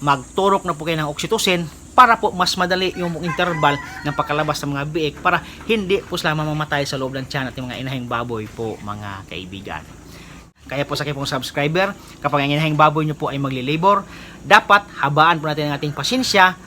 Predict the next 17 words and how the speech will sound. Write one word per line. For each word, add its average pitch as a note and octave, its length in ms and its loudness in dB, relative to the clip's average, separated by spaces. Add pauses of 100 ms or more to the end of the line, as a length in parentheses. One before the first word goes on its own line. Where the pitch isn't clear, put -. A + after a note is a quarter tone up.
at G3+ 100 6
atin G3+ 300 0
pong E3+ 160 -2
antayin F#3 560 -2
at B2+ 80 -10
obserbahan. F3+ 640 2 (160)
So, - 160 -8
depende G3+ 560 0
po F3 160 -2
lahat E3+ 240 0
yan F3+ 80 -2
sa D3 80 -8
ating D3 160 -4
mga C3+ 160 -6
inahing C3+ 240 -4
baboy B2+ 340 -6
po, A2+ 140 -10